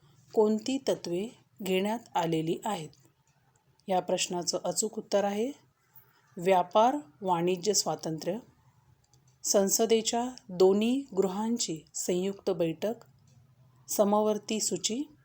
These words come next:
इत्यादी. प्रश्न सातवा,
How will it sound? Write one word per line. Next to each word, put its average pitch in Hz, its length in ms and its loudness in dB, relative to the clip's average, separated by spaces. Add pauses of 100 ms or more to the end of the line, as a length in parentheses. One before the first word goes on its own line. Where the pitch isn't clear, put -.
(720)
इत्यादी. 143 560 -6 (2750)
प्रश्न 196 360 2
सातवा, 180 480 -4